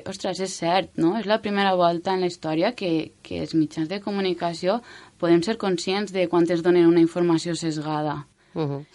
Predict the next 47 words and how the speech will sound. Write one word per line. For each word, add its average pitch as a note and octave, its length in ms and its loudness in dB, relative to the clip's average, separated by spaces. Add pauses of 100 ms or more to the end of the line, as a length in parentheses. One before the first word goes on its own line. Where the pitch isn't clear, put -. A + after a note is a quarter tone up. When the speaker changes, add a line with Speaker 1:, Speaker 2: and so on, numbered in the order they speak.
(180)
Speaker 1:
I F#3 80 -10
almenys F3 400 0
Speaker 2:
Eh, - 20 -20
Speaker 1:
m'agradaria F#3 440 0
quedar-me G#3 260 4
un G3 140 0
poc F3 240 4
en F#3 320 4
eixa F#3+ 260 2
reflexió F3+ 540 0
que G3 100 -2
és F#3 60 -4
més G3 160 0
positiva, F#3+ 840 4
perquè E3 300 0
tens E3 180 0
tota F3 280 -2
la F3+ 100 4
raó E3 160 0
del D#3 140 0
món, E3+ 320 6
eh? D#3+ 140 -2 (200)
Sou F3+ 160 0
vosaltres F3+ 480 0
que F3 100 -4
elegiu, E3 640 2
que E3+ 160 -2 (140)
elegiu, D#3+ 520 2 (280)
que, - 200 -18
que E3+ 180 -4
voleu E3 280 4
mostrar-nos D#3+ 720 2
i E3+ 80 -2
que D#3+ 200 2
no, D#3 200 6
i E3+ 60 2
a D#3 100 0
partir D3+ 320 -2
d'ahí D#3+ 220 4
es E3+ 100 -4
creuen E3 320 2
les, D#3 120 -2 (140)
es - 120 -14
creen D#3+ 280 2
les D#3 140 0
consciències. D#3+ 800 -2 (240)
Speaker 2:
Mhm. C#3+ 180 4